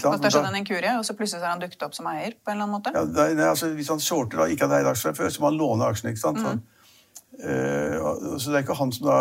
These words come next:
Speaker 1: på en måte da står i registeret, det er de som eier i aksjen som låner ut til han da.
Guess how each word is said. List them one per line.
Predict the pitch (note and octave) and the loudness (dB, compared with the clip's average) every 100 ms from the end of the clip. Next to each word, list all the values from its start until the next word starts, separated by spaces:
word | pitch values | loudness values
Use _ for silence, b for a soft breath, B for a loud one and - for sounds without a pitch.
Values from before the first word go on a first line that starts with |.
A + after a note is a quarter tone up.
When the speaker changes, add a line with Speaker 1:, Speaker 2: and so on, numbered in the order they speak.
| C#3 | 4
Speaker 1:
på | C3+ | 0
en | |
måte | C3+ - | -2 -4
da | C#3 C#3 | -6 -4
står | C3+ C3 A#2+ | -4 -2 -2
i | B2 | 0
registeret, | C3 A#2 - D#3 | 0 -2 0 0
det | C3+ | 0
er | C3 | -2
de | |
som | A#2 D3 | -2 -4
eier | A#2+ B2 | -2 -2
i | |
aksjen | A#2+ D3 C3 | -2 -4 -2
som | |
låner | C#3 A#2 B2 | -2 0 -2
ut | - | -2
til | C3+ | -2
han | A#2+ F#2+ | 0 2
da. | E2+ | 0